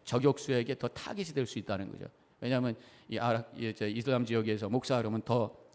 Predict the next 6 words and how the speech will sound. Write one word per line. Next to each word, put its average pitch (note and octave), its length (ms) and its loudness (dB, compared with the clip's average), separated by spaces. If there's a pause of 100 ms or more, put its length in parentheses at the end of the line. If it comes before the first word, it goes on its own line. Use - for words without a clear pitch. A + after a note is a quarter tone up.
타깃이 B2+ 340 -2
될 G2+ 120 -2
수 A2+ 120 -6
있으니까. - 640 -6 (760)
그래서, G#3+ 600 10
어, A#2 760 2